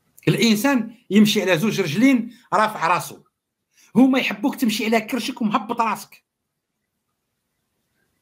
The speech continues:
يحبوك منبطح. حتى الشعب هذا يفهم باللي الانبطاح وضعية عادية،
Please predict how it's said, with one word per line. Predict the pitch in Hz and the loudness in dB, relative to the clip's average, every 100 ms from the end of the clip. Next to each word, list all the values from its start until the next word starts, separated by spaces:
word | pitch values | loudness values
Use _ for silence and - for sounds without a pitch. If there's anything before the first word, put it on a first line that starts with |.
| _ _ _ _ _ - | _ _ _ _ _ -2
يحبوك | 185 196 208 269 - | 0 2 2 0 4
منبطح. | 262 247 240 240 247 - - _ _ _ _ _ _ _ | 4 6 4 0 -6 -8 -18 _ _ _ _ _ _ _
حتى | - - 254 254 302 | -8 -2 -2 0 0
الشعب | 269 220 - 269 233 | 2 0 -2 -2 2
هذا | 233 226 | 2 2
يفهم | 208 262 - 277 320 - _ _ | 2 0 2 0 0 -6 _ _
باللي | 156 262 262 | 0 2 2
الانبطاح | 262 269 240 262 262 302 240 | 2 0 2 2 2 0 0
وضعية | 240 226 262 277 | 0 2 4 4
عادية، | 254 233 220 254 202 - | 4 2 2 0 -2 -8